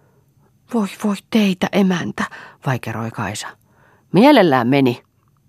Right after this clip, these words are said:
huusi emäntä yhä enemmän raivostuen. "Syliinsä heittäysi." "Se on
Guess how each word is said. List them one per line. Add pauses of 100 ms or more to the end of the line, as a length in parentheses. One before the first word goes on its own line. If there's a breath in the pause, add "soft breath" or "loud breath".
(140)
huusi
emäntä
yhä
enemmän
raivostuen. (420 loud breath)
"Syliinsä
heittäysi." (880)
"Se
on